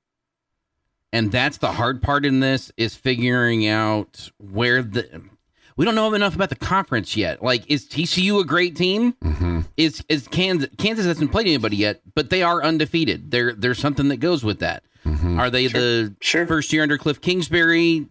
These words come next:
Speaker 1: uh, seven and oh team?
Speaker 2: Right.
Speaker 1: Or are they, you know, just a team that has figured them some, some things out in the offseason?
Speaker 2: I, I think they're
Speaker 1: Uh,
Speaker 2: closer to that Coach
Speaker 3: Probably a
Speaker 2: Kingsbury
Speaker 3: combination
Speaker 2: team.
Speaker 3: of both.
Speaker 1: Uh, it,
Speaker 2: Yeah.
Speaker 1: right, and, but that doesn't mean I like that game.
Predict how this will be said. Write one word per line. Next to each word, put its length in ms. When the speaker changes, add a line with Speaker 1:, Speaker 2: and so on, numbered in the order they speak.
Speaker 1:
uh, 480
seven 320
and 100
oh 120
team? 440
Speaker 2:
Right. 280
Speaker 1:
Or 380
are 60
they, 400
you 260
know, 220
just 380
a 80
team 360
that 180
has 260
figured 460
them 240
some, 320
some 180
things 280
out 220
in 40
the 80
offseason? 640
Speaker 2:
I, 180
I 40
think 200
they're 120
Speaker 1:
Uh, 20
Speaker 2:
closer 360
to 60
that 220
Coach 120
Speaker 3:
Probably 360
a 20
Speaker 2:
Kingsbury 40
Speaker 3:
combination 500
Speaker 2:
team. 60
Speaker 3:
of 40
both. 140
Speaker 1:
Uh, 20
it, 240
Speaker 2:
Yeah. 80
Speaker 1:
right, 240
and, 280
but 360
that 220
doesn't 240
mean 140
I 80
like 300
that 280
game. 320